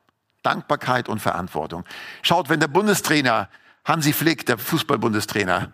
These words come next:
für die, die Fußball vielleicht nicht so auskennen sich, wenn er bei einem Spieler anruft und ihn sagt, „Ich berufe dich, ich wähle dich aus für die Nationalmannschaft“,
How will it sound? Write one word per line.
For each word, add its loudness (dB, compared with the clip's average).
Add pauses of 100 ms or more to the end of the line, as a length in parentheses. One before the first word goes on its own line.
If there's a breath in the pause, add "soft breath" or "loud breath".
(140)
für -8
die, -6
die -2
Fußball -2
vielleicht -2
nicht -6
so -2
auskennen -2
sich, -4 (680 loud breath)
wenn 2
er 2
bei 2
einem 0
Spieler 2
anruft 0 (360)
und 0
ihn 2
sagt, 2
„Ich -4
berufe 2
dich, 2 (260 soft breath)
ich 0
wähle 4
dich -2
aus 2
für 0
die 4
Nationalmannschaft“, -2